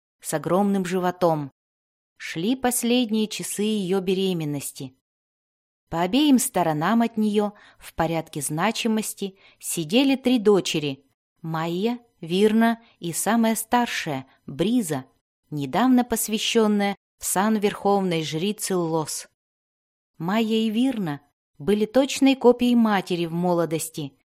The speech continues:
изящные и обманчиво маленькие,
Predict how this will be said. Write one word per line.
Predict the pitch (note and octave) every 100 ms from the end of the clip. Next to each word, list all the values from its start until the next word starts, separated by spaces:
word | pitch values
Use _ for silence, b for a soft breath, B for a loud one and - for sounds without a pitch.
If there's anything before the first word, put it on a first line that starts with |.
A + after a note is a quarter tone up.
| _ -
изящные | E3+ F3+ A#3+ B3 - F3 D3 - _ -
и | F#3
обманчиво | F3 A3 D4 - C4+ C#4
маленькие, | B3+ A3+ F3+ E3+ E3 - D3+